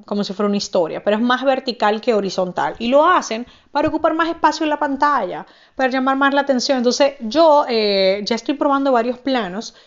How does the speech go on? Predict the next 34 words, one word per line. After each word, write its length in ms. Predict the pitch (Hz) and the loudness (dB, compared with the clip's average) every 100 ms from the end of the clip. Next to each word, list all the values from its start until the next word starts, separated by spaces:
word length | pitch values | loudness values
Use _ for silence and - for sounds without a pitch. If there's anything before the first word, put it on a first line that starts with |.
| _ _ 208 | _ _ -4
de, 540 | 185 220 214 196 190 - | 2 2 2 -4 -8 -2
de 160 | 220 | -2
este 160 | 247 285 | 0 2
contenido 600 | 294 262 254 208 147 - | 2 2 0 0 -2 -6
vertical, 640 | 214 220 202 214 214 190 | -2 0 0 -2 0 0
ya 140 | 196 190 | 0 0
grabarlo, 560 | 190 190 185 175 170 | 4 4 4 2 -2
como 180 | 208 196 | 0 -4
se 160 | - 208 | -2 0
vea, 220 | 180 165 | 2 2
pero 120 | 180 | 0
ya 220 | 180 262 | 2 2
grabado 540 | 277 240 196 240 339 269 | 2 2 4 4 4 2
en 80 | 220 | 0
vertical. 560 | 208 202 196 175 175 - - _ | -2 -2 -2 -2 -4 -8 -20 _
Y 100 | 233 | -4
de 60 | |
esos 220 | 247 - 294 | -2 -2 2
vídeos 240 | 320 320 | 2 4
creativos 420 | 302 226 254 277 | 2 2 2 2
que 60 | 233 | 2
nosotros 340 | 208 233 240 | 0 2 2
hacemos, 300 | - 202 190 | 2 0 0
queremos 320 | 202 196 226 | 0 0 0
hacer 200 | 247 247 | 0 2
uno 220 | 233 247 262 | 0 2 0
en 80 | |
exclusiva 580 | 208 - 220 202 320 403 | -2 -2 -4 0 0 2
en 100 | 285 | 2
vertical. 480 | 214 202 202 196 180 - _ | 0 -2 -2 -2 -2 -10 _
Creemos 480 | 254 262 320 381 - | -4 -2 -4 -6 -4
que 80 | |
así 160 | 262 262 | -4 -2
allí, 340 | 247 254 285 | -2 -4 -8